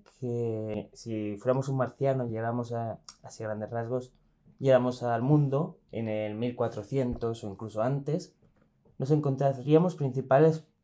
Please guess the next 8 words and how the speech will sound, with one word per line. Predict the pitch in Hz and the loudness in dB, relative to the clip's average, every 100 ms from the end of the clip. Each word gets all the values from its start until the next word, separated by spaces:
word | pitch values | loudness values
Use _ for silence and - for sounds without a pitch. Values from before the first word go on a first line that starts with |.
| _ | _
polos | 147 151 156 139 | 4 6 6 4
de | 123 113 117 110 - _ - | -2 -4 -6 -10 -14 _ -6
potencia | 127 135 131 131 | 0 2 0 -2
económica | 117 107 104 90 90 - _ _ _ _ | -2 -2 -4 -6 -8 -10 _ _ _ _
y | 131 | -6
potencia | - 117 117 110 113 107 | -2 -2 -2 -4 -6 -6
cultural. | 113 101 107 98 90 - _ _ _ _ | -6 -4 -4 -4 -4 -8 _ _ _ _
Serían | - 120 113 110 98 | -8 -4 0 0 -2